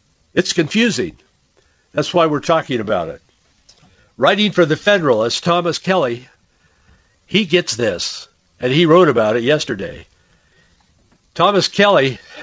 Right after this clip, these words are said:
<laughs> he says, "Last weekend, Rob Reiner's new documentary, God and Country," I mentioned that, that movie yesterday, that film. It was a disaster. It was a,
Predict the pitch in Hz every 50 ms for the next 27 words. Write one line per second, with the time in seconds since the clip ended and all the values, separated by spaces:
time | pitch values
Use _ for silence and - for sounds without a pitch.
0 | 101 - - _ _ - - - - - _ _ _ - 185 185 - 190 202 190
1 | 160 120 147 165 185 202 180 - - 180 208 190 - 180 165 156 147 139 143 160
2 | 170 180 160 151 160 170 180 180 160 156 143 104 - 165 175 170 143 160 160 165
3 | 156 165 156 147 170 165 151 147 139 127 113 117 143 160 170 170 160 147 123 -
4 | 156 175 160 - 131 127 123 135 139 160 175 170 - - 139 117 113 101 - 120
5 | 143 143 139 - _ _ _ _ _ _ _ _ _ 131 131 127 - - - 117
6 | 113 135 170 180 - 123 120 120 135 170 185 - - 127 110 110 113 117 117 113
7 | - - 165 170 156 117 104 - - - - _ _ _ - 185 175 160 - 170
8 | 135 117 180 165 - - 180 185 208 202 - - 165 156 151 131 143 135 117